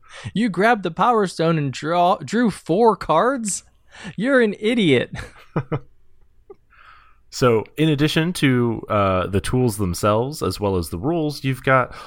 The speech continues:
Speaker 2: lots of awesome content available for free. Things like the basic rules, or articles from writers like James J. Heck. And I, I will point out, so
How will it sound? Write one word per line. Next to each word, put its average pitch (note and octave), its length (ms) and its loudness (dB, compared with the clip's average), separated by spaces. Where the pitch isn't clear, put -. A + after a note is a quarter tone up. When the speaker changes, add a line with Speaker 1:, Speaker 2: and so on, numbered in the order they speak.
Speaker 2:
lots C3+ 240 0
of A2+ 280 -4
awesome A#2 380 -4
content A2 460 0
available G2 480 0
for F#2+ 160 -6
free. F2 400 -2
Things F2 400 -4
like F2+ 320 -4
the A2+ 100 0
basic D3+ 380 -2
rules, D2+ 460 -6
or G#2+ 340 -2
articles C3 400 0
from G#2+ 340 -6
writers G#2+ 340 0
like F#2+ 180 -4
James G2+ 320 -2
J. G2+ 200 2
Heck. E2+ 300 -4
And C3+ 140 0
I, D3+ 160 2
I C#3 60 2
will C#3 160 2
point C3 240 2
out, F2 200 -2
so G2+ 300 0